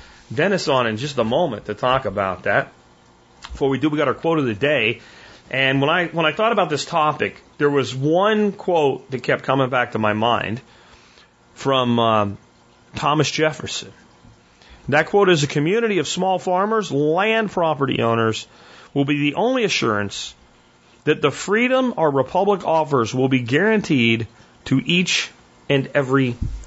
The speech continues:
citizen." Jefferson wasn't really hip on town life or city life, even all the way back then when things were a lot better for the average person as far as freedom and liberty. He knew that having the strength of community,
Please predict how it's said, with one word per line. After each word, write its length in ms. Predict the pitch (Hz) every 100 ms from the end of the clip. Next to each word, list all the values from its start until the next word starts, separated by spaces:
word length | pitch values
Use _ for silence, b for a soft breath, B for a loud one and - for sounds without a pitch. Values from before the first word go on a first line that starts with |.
| -
citizen." 600 | - - 135 120 - 98 - - - B B B B B B
Jefferson 520 | - 285 403 302 294
wasn't 360 | 226 208 185 175
really 240 | 170 139
hip 300 | 127 196 190
on 200 | 127 117
town 380 | 113 151 143 135
life 320 | 123 135 135
or 80 | 104
city 340 | - - 139 117
life, 360 | 123 127 107 -
even 340 | 190 202 170
all 160 | 147 156
the 80 | 127
way 180 | 143 127
back 380 | 127 123 117
then 240 | - 120 107
when 100 | 101
things 260 | 127 120
were 140 | 107 107
a 80 | 104
lot 320 | 110 110 104
better 220 | 107 104
for 160 | - 104
the 120 | 95
average 280 | 95 98 -
person 340 | 98 - - B B B B
as 160 | 110 -
far 160 | 113
as 100 | 107
freedom 300 | - 107 98
and 100 | 98
liberty. 340 | 98 95 90 92 - B B B B B B
He 180 | 202
knew 280 | 208 226 226
that 280 | 170 147 123 B B B B
having 500 | - 175 202 196 147 - 143
the 180 | 151
strength 540 | - - 196 214 262 -
of 160 | 190
community, 680 | - 165 165 190 160 110 98